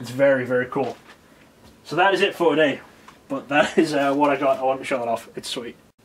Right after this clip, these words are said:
Alright, so this area is a lot tidier. That is because Laura got all of our Chilling Reign put in binders. So that is a bit more caught up on. Today we're actually taking some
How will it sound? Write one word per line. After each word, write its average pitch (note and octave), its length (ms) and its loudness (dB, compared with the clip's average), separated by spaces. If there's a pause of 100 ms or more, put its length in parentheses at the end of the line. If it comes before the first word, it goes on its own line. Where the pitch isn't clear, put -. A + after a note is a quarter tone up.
Alright, F3+ 300 4
so F#3 80 4
this G3 200 6
area F#3+ 360 6
is F3 120 2
a E3+ 60 6
lot D#3 460 2
tidier. C#3+ 640 2
That C3+ 260 -2
is C3+ 220 2
because B2+ 680 0 (360)
Laura B2+ 320 6
got B2+ 220 2
all C#3+ 280 4
of B2+ 80 0
our C3+ 120 4
Chilling G3 400 4
Reign D3+ 400 0 (100)
put C#3+ 340 0
in C3 460 2
binders. C#3+ 680 4 (1400)
So B2+ 680 0 (600)
that - 220 -2
is G2 100 -10
a - 20 -14
bit A2+ 120 -2
more B2 140 0
caught C#3 300 2
up D#3 180 4
on. C3 260 2 (1120)
Today G#3+ 400 4
we're E3+ 180 6
actually G3+ 200 0
taking D3 340 0
some C3 520 4